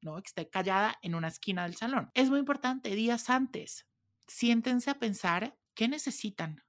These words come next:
en estas fechas. Y creo que la paz, y siempre lo he dicho, la paz es el medidor de todo en la vida. Si realmente ir a esta cena de Navidad con treinta mil personas, todas las tías que te van a juzgar, ochenta mil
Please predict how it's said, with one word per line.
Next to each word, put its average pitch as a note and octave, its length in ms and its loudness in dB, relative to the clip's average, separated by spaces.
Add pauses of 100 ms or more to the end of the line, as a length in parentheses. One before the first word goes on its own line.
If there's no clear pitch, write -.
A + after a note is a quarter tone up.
(140)
en F3+ 140 -4
estas E3+ 300 -8
fechas. - 480 -12 (320)
Y G#3+ 100 -2
creo A3 240 2
que C4+ 360 -4 (140)
la G3 320 -2
paz, G3+ 400 0
y G3 100 -4
siempre F#3+ 360 -2
lo G3+ 80 -2
he G3 60 -2
dicho, G3 300 -6
la E3 200 -6
paz F3+ 180 -2
es F#3+ 120 -6
el G#3+ 100 -2
medidor F3+ 400 -2
de F3 140 -6
todo F3+ 200 -6
en F3+ 100 -6
la E3+ 100 -4
vida. D#3+ 360 -8 (120)
Si - 260 -2
realmente G3+ 840 2
ir A3+ 300 2
a F#3+ 80 0
esta G3 200 -6
cena A3+ 260 -2
de B3 40 0
Navidad G3+ 420 -2
con F#3 220 -6
treinta F3 240 -8
mil F3 180 -6
personas, F#3+ 800 -4 (300)
todas G#3+ 260 0
las C4 300 -4
tías G#3+ 340 2
que C#4 120 -6
te A3+ 100 -6
van F#3+ 100 -2
a G3 80 -2
juzgar, F#3 580 -4
ochenta G#3 460 2
mil A#3 320 2